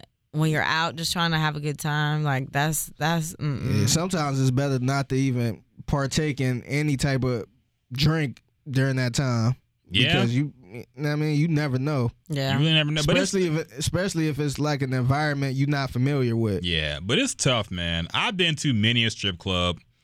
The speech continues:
Speaker 3: Actually,
Speaker 2: Yeah.
Speaker 3: not many, but I've been a lot
Speaker 2: Yeah.
Speaker 3: to the same ones.
Speaker 2: <laughs>
Speaker 3: And it's hard to, here's, it, it's, when you go to a strip club as a man,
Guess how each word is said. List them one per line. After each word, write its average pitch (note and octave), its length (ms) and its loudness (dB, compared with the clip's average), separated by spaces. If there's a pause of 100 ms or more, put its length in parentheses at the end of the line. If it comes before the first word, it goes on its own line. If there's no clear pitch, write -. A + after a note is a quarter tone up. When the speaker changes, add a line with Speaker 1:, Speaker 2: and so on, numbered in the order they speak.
(160)
Speaker 3:
Actually, A3 240 2
Speaker 2:
Yeah. F#3+ 60 4
Speaker 3:
not G3+ 280 2
many, C#3 640 2 (180)
but A#2+ 100 0
I've C3 220 -2
been D3 180 0
a A2 140 0
lot F#2 380 0 (380)
Speaker 2:
Yeah. B2 140 2
Speaker 3:
to C#3+ 80 6
the B2+ 120 2
same C#3+ 340 2
ones. G2 680 4 (220)
Speaker 2:
<laughs> - 0 -
Speaker 3:
And C#3 480 0
it's G#3+ 260 0
hard C#3+ 600 0
to, A#2+ 380 4 (260)
here's, B3 280 -2
it, - 160 -20 (320)
it's, A3 600 -2 (180)
when D3 200 2
you C#4+ 100 2
go D#4+ 140 0
to A3 80 0
a F3 60 2
strip D3+ 280 -2
club C#3+ 220 0
as A#2 140 0
a G#2+ 60 -2
man, G#2 540 0